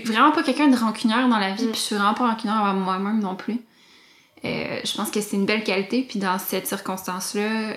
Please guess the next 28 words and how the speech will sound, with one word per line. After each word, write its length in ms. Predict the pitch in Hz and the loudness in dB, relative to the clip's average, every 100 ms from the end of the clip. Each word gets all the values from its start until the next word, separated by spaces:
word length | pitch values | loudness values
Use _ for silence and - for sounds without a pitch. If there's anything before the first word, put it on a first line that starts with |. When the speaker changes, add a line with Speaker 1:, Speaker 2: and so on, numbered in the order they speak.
| - | -8
Speaker 1:
euh, 400 | - - - - | -8 -6 -6 -6
j'apprécie 920 | 214 190 - 185 - - 208 208 202 | -4 -4 -4 -6 -6 -4 -2 0 -2
vraiment 380 | 190 196 190 190 | -4 -4 -2 0
beaucoup 400 | 196 190 - 220 - _ _ _ _ _ _ | -2 -4 -4 -4 -6 _ _ _ _ _ _
de, 500 | - 190 185 180 180 | -8 -6 -6 -6 -6
d'avoir 260 | 180 180 190 | -6 -6 -4
cette 200 | 196 196 | -4 0
<laughs> 20 | |
vision-là, 600 | 196 - 233 214 240 233 - - - - 302 - | 0 2 2 4 4 2 -2 -10 -12 -12 -12 0
euh, 380 | 196 190 196 190 | 4 6 4 2
de, 720 | 185 196 185 185 185 - - | 0 0 2 2 0 0 0
des 80 | 196 | 0
struggles 440 | 202 214 208 233 | 0 0 4 4
que 140 | 240 214 | 4 0
je 60 | |
peux 80 | - | 0
vivre, 280 | 202 247 302 | 2 4 4
parce 200 | 220 214 - | 2 0 0
que, 540 | 214 202 196 190 185 214 - _ _ _ - - - - - - _ | 2 2 4 4 2 -4 -10 _ _ _ -20 -20 -18 -20 -20 -20 _
ben, 120 | 190 214 | 0 4
c'est 140 | 226 | 4
sûr 100 | 285 | 2
que 60 | 277 | 2
c'est 80 | |
encore 280 | 226 220 220 | 2 4 2
très, 280 | - 240 240 | 2 2 2
très 240 | 240 233 | 2 -2
frais. 480 | 214 - 233 277 320 | -2 0 0 2 0